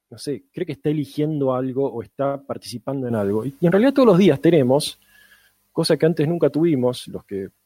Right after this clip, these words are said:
por ahí nacimos, eh, los ul-, la última, somos por ahí la última generación que no nació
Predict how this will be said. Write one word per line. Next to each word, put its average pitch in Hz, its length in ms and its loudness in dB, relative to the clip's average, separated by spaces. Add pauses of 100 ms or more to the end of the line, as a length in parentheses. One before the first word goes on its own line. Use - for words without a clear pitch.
(140)
por 107 140 -6
ahí 120 140 -4
nacimos, 113 840 -4
eh, 107 200 -12
los - 180 -10
ul-, 135 60 4
la 123 100 4
última, 123 340 0
somos 131 300 -2
por 117 140 0
ahí 127 100 4
la 120 140 2
última 127 260 0
generación 120 600 -2
que 107 140 -6
no 131 120 0
nació 127 600 0